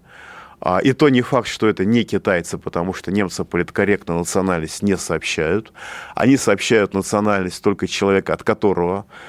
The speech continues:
произошло за-, за-, заражение, а национальность своих граждан они не сообщают. Так что, может быть, это и китайцы.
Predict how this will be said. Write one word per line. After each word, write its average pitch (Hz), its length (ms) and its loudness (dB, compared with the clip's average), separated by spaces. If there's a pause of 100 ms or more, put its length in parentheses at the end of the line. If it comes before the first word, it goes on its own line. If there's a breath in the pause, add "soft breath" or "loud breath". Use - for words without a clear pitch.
(140 loud breath)
произошло 107 500 2
за-, 107 280 0
за-, 104 260 0
заражение, 113 680 0 (320 loud breath)
а - 80 -4
национальность 117 580 0
своих 131 320 4
граждан 95 340 0
они 92 280 -2
не 92 180 0
сообщают. 120 800 -4 (420 loud breath)
Так - 120 -6
что, 95 160 -2
может 113 200 2
быть, 101 180 2
это 87 200 0
и 82 60 0
китайцы. - 640 -4